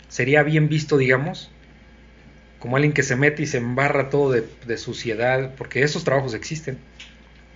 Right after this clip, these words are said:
¿sí? O sea, imagínense la coladera con aguas negras, o sea, contaminado todo y ahí metiéndose y sacando cosas y embarrándote, pues,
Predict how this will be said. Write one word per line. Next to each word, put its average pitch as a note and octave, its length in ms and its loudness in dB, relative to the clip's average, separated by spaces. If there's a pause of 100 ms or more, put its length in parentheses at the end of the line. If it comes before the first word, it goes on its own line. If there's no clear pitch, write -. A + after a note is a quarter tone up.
(340)
¿sí? A3+ 220 -2 (340)
O C3 60 -10
sea, D3 120 2
imagínense F#3 380 4
la D3+ 240 6
coladera C#3+ 420 6
con C3 140 -2
aguas D3+ 300 4
negras, D#3 600 4
o - 60 -20
sea, - 280 -4
contaminado B2+ 640 2
todo D#3 180 4
y C#3 140 4
ahí D3+ 240 4
metiéndose D3 600 2
y A2 320 -4
sacando C3 400 -6
cosas C3+ 300 -2
y A#2 60 -4
embarrándote, A#2+ 640 -2
pues, - 260 -8